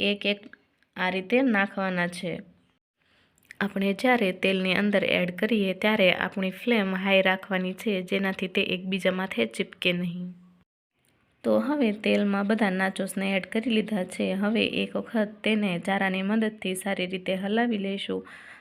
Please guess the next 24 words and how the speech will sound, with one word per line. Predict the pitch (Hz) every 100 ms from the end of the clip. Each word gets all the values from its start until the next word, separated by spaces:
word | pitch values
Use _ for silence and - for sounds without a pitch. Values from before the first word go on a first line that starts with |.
| -
અને | 220 220 196
આપણા | - 196 196 190
ગેસની | 196 202 196 190 -
ફ્લેમ | 233 196
બિલકુલ | 185 190 - 214 202
લો | 196 190
કરી | 190 190 185 180
દઈશું. | 180 - - - _ _ _ _ _ _ _ _ _ _ -
હવે | 208 208 214
આપણે | 254 240 185 190 190
આ | 190 190
સ્નેક્સને | 233 247 254 - 196 190
સારી | - 196 196 190
રીતે | 196 196
લો | 196 202
ફ્લેમ | 202 202 196 190
ઉપર | 190
ફ્રાય | 196 - 190 185
કરી | 190 190 196
લઈશું | 196 196 226 262 302 - _ -
તો | 190
સારા | 196 190 190 185
ક્રિસ્પી | - 208 - - 185
બનશે. | 185 180 -